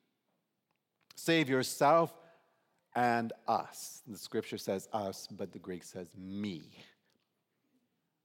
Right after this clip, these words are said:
That would be typical of that, <laughs> that thief. But as he did in the first three temptations in the desert, Jesus once again refuses to give in to Satan. He refuses to use his power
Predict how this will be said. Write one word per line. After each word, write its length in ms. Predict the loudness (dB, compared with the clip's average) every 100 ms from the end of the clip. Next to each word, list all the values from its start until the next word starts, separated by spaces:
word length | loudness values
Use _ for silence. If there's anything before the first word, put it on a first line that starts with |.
| _ -8
That 140 | -6
would 140 | -6
be 180 | -8 -12 -8
typical 440 | -10 -10 -10 -10
of 80 | -8
that, 340 | -6 -8 -10 -14 -10
<laughs> 200 | -10 -10
that 200 | -14 -14
thief. 360 | -16 -16 -16 -20 _ _ _ -20 _ _ _ _ _ _ _ _ _ _ _ _ _ 0
But 160 | 2
as 180 | 2 2
he 100 | -2
did 260 | -2 -2 -2
in 180 | -4
the 80 | -6
first 360 | -4 -4 -4 -6
three 160 | -6
temptations 1040 | -4 -6 -6 -4 -4 -4 -8 -8 -10 -12 -10
in 80 |
the 80 | -10
desert, 480 | -6 -6 -6 -10 -12 _ _ _ _
Jesus 440 | -8 -6 -6 -8 -8
once 220 | -8 -8
again 260 | -8 -8
refuses 920 | -8 -10 -12 -8 -8 -6 -8 -8 -10 -16 _ _ _
to 100 | -12
give 220 | -4 -2 -2
in 80 | -6
to 120 | -8
Satan. 420 | -6 -6 -6 -12
He 60 | -12
refuses 840 | -12 -14 -12 -6 -4 -4 -6 -8
to 140 | -8 -6
use 380 | -4 -4 -4
his 200 | -6 -10
power 680 | -10 2 4 6 2 -2 -4